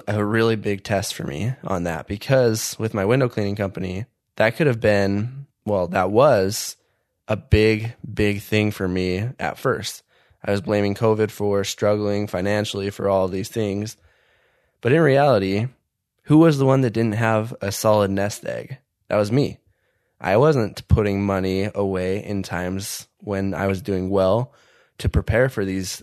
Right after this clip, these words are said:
bad times and these hard times. So when they came, of course I was gonna struggle because I wasn't prepared. And yes, covid is not something that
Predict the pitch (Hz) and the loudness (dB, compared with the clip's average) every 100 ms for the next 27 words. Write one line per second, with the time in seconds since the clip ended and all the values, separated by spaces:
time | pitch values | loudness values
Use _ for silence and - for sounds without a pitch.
0 | - 104 85 85 - 78 90 104 98 95 | -12 -6 -4 -4 -6 -6 -4 -4 -6 -6
1 | 95 78 - 92 87 117 - _ _ _ | -6 -6 -6 -6 -4 -6 -8 _ _ _
2 | _ _ - 113 107 107 107 104 104 110 | _ _ -4 0 0 0 2 0 0 -2
3 | 123 - 147 151 120 127 - _ _ 131 | -8 -4 0 2 0 0 -4 _ _ -4
4 | - 185 180 123 110 107 101 104 95 90 | 2 2 4 2 2 0 0 -2 -2 -2
5 | 95 123 120 127 131 120 110 107 147 107 | -4 -2 2 2 2 0 -4 -2 -2 -2
6 | - _ _ _ - 117 147 127 - - | -8 _ _ _ -6 0 2 2 0 0
7 | 143 160 147 123 113 117 107 - 120 117 | 2 4 4 2 2 2 0 -2 -2 -2
8 | - 107 101 92 90 - - | -2 -2 -2 0 -2 -2 -10